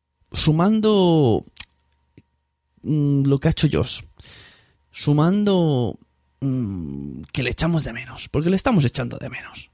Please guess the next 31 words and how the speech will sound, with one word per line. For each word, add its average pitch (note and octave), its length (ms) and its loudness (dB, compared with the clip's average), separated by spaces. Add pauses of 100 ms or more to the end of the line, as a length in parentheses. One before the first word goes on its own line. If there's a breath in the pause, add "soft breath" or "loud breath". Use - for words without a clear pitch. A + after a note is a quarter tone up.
Me - 100 0
estáis B3 220 2
escuchando C#3+ 360 2
a A#2+ 40 6
mí B2 200 4
en B2 140 4
su D#3 100 4
canal, D3+ 300 2 (180)
pero D#3 220 0
lo C3+ 80 4
estáis E3 280 0
echando B2+ 380 -4
de B2 100 -2
menos C3+ 460 2
y A#2 140 -4
lo - 100 -6
sabes. - 540 -4
<laughs> C#3 40 4 (1300 loud breath)
Pues A#3 140 4
yo A3 120 2
creo F#3 180 2
que C#3+ 400 2
ya F3 320 0
ha E3+ 80 0
llegado E3+ 300 2
la C3+ 80 4
hora E3 240 0 (400 soft breath)
de D3 160 0
recompensar C3 640 0
a A#2+ 100 2
Josh G#2 320 -2